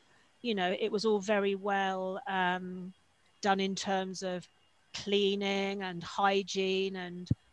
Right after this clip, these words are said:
what have you, and less numbers passing through. But nevertheless, there was part of me that was quite vulnerable about going back to live teaching. So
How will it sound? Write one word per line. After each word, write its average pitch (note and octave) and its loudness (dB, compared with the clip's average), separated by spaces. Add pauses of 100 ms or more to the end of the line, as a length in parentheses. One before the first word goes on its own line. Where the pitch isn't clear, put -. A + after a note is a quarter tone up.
(140)
what F#3+ -4
have F#3+ -4
you, F#3+ 0
and F3+ -6 (380)
less G3 0
numbers G3 0
passing F#3 -2
through. F#3+ -4 (1080)
But D4+ 2
nevertheless, E4 4
there D4 2
was D4 -4
part D4+ 4
of C4 -8
me C4 0
that B3+ -2 (300)
was A#3+ -4
quite C4+ 2
vulnerable A3+ 2
about F3 -4
going F3 0
back F3+ -2
to F#3+ -8
live F3 -6
teaching. F#3 -8
So A3+ 0